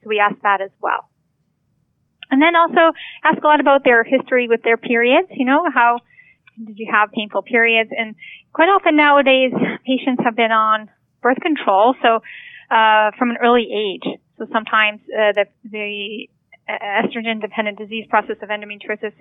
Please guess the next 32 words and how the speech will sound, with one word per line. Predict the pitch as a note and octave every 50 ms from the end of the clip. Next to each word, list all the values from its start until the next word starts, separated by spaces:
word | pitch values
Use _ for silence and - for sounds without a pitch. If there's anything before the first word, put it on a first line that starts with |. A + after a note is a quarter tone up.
| _ _ _ _ _ _ -
is | A#3 G#3+ -
suppressed | - G3+ _ - - - D4+ C#4 A3+ G#3 - - - -
until | G#3 G#3+ G#3+ - - A3 G#3
they | G#3+ G#3 G3+ G3+ G3 - - - -
have | A3 -
to | - A3
come | - A3+ A3+
off | A3+ A3+ A3+ - -
birth, | A3+ A3+ A3 _ _ _
birth | - A#3+ B3+ B3
control, | - A3+ - - G3 F#3+ G3 G#3+ A3 _ - - - - - - -
commonly | - C4 B3 A#3+ A#3+ A3+ A3+ A3+ A3 G#3+ G3+
to | - -
try | - - G#3 G3+
and | G3+ G3
get | G3 - -
pregnant. | - G#3 G3 G3 G3+ F3+ - - _ _ _ _ _
So | - G#3+
that's | G#3+ G#3+ A3 -
not | A3 G#3 G#3 G3 - _ -
oftentimes | - G#3+ G#3+ - G#3 G3+ - - F#3 F3 - G3+ G#3+ _ -
when, | G3+ G3 G3+ G3+ G3+ _ - - - - - - _ -
"Yeah, | - G#4 A4
I | G#4
was | F#4 -
doing | F4+ F#4 F#4 F4 E4
great, | E4 F4 F#4 G#4 G#4+ A4+ G#4+
and | F#4+ D#4 C#4
then | C#4 C4
I, | B3+ B3+ B3+ B3+ -
you | D4 B3+
know, | B3+ B3